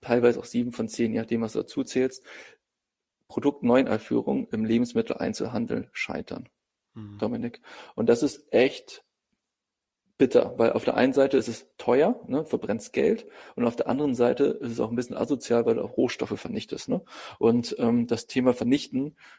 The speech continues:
Speaker 1: ähm, ja, kommt sofort auf die Agenda, weil es meist der schlauste Weg ist, wenn du einen Ladenhüter produzierst,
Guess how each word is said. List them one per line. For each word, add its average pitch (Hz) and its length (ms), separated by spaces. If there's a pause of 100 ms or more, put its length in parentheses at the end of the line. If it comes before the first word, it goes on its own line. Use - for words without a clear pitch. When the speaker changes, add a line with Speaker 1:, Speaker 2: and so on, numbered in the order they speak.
(120)
Speaker 1:
ähm, 120 460
ja, 117 180
kommt 120 280
sofort 120 340
auf 107 100
die 117 140
Agenda, 120 420
weil 104 120
es - 160
meist 120 420
der 107 240
schlauste 117 520
Weg 123 180
ist, 120 180
wenn 117 160
du 123 260
einen 117 280
Ladenhüter 120 600
produzierst, 127 800